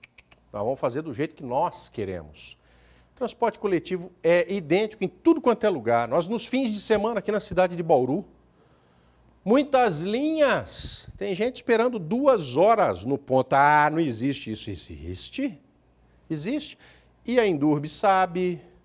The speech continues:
a Associação das Empresas sabe. Mas <laughs> quantas pessoas estão reclamando? Uma, duas, tá vendo?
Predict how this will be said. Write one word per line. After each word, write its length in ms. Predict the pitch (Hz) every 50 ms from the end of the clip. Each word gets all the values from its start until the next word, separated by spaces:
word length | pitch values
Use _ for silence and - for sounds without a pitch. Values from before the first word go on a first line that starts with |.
| _ _ _ _ -
a 100 | 156 160
Associação 540 | - - 185 - - 180 165 - 196 196
das 180 | 185 180 170 160
Empresas 500 | 165 156 - 160 156 160 156 139 135 -
sabe. 300 | - - 208 190 190 - - - - _ _ _ _ -
Mas 280 | 320 359 381 349 - - 147 - - 240 240 -
<laughs> 380 | - _ _ _ _ _ _ _
quantas 380 | - - 285 320 302 226 - -
pessoas 400 | - 180 - - 214 196 165 147
estão 180 | - - 185
reclamando? 500 | 170 165 165 147 127 131 175 226 254 - -
Uma, 300 | 202 226 277 277 226 156
duas, 240 | 143 175 240 247 -
tá 100 | - 156
vendo? 300 | 151 214 269 247 - -